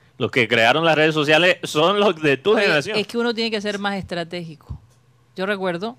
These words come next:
Speaker 2: y no, hoy no es Remember Time, pero Abel González siempre trataba de entender
Speaker 1: Ajá.
Speaker 2: las nuevas generaciones. ¿Por qué? Porque es una manera de retroalimentarte
Speaker 1: Sí.
Speaker 2: y de mantenerte vigente.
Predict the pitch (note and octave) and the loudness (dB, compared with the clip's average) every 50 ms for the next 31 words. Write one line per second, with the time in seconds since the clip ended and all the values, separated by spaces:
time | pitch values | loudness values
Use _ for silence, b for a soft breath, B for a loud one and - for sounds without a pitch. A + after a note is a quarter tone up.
0 | _ _ _ _ _ _ _ _ _ _ _ _ _ _ _ - D#3 D#3 C#3+ - | _ _ _ _ _ _ _ _ _ _ _ _ _ _ _ -18 -18 -16 -14 -12
1 | - D3+ D3+ D3+ D#3+ D#3+ D#3+ E3 F3 E3 D#3 D3+ D3+ D3+ D3 - D#3+ D3+ D#3+ F3 | -10 -10 -10 -8 -8 -10 -10 -10 -10 -10 -10 -10 -10 -12 -12 -12 -14 -12 -12 -14
2 | F#3 - E3+ D3+ D3+ D3 D3 D3+ E3 F3+ F#3+ E3+ - F3+ F3 F3+ E3+ - - - | -12 -10 -8 -8 -6 -6 -8 -8 -8 -10 -12 -10 -10 -10 -10 -10 -14 -14 -14 -12
3 | G#3 G#3 G#3 G#3 - G3+ G3+ G3 E3 D#3 - E3 D#3+ E3 E3 E3+ D#3+ D3+ D3+ D3+ | -12 -12 -12 -14 -14 -16 -14 -14 -14 -10 -6 -6 -6 -6 -6 -10 -12 -14 -16 -16
4 | - D3 C#3+ C#3+ C3+ - D3 D3 D#3 - _ - D3+ C#3+ C#3 C3+ B2+ C#3 C3+ D3 | -16 -16 -16 -16 -14 -14 -14 -14 -14 -16 _ -16 -14 -14 -14 -14 -16 -16 -16 -14
5 | D#3 E3+ F3 F3 E3+ D#3+ D#3 D3 C#3+ C#3 C#3 C#3 C3 - - C#3 C3+ B2 - _ | -12 -10 -8 -8 -8 -8 -10 -12 -14 -14 -16 -18 -18 -18 -18 -18 -18 -20 -20 _
6 | b b b b b b b _ - G3 F#3+ - - A#3 G#3+ F#3 _ _ _ _ | b b b b b b b _ -10 -10 -6 -2 0 0 0 0 _ _ _ _
7 | _ _ _ _ - - F#3+ F3+ - G3 G#3 A#3 A3+ G#3+ G3+ G3+ G3+ A3 A3 G#3+ | _ _ _ _ -12 -12 -10 -10 -8 -8 -6 -6 -6 -6 -6 -4 -4 -4 -4 -4
8 | G3+ - - A3 A3+ A#3 A#3+ A#3 _ - A#3+ A#3+ A3+ - G3+ F#3 F3+ F3 E3+ E3 | -6 -10 -10 -8 -6 -6 -6 -8 _ -10 -10 -10 -8 -10 -10 -12 -12 -12 -14 -14
9 | D#3+ D#3 D3+ C#3+ - - F3 E3+ E3+ D#3+ D3+ _ - C3 D3 _ B B B B | -14 -16 -18 -16 -10 -4 -2 -2 -2 -2 -6 _ -18 -20 -20 _ B B B B
10 | B B B B B _ - A3+ A#3+ B3 A#3 A#3+ A#3+ A3 G#3+ G#3 G3+ G3 - F3+ | B B B B B _ -8 -6 -4 0 0 0 0 0 -4 -6 -6 -8 -10 -10
11 | E3 E3 F3+ G3 G#3 G#3+ G#3+ - A3 G#3+ _ - E3 C#3+ C3+ D#3 C#3+ B2 A2+ - | -10 -8 -6 -6 -8 -8 -8 -10 -12 -12 _ -16 -20 -18 -16 -16 -18 -16 -12 -10
12 | E3+ D#3+ D#3 D3+ C#3+ C3+ _ - | -10 -8 -8 -10 -12 -16 _ -20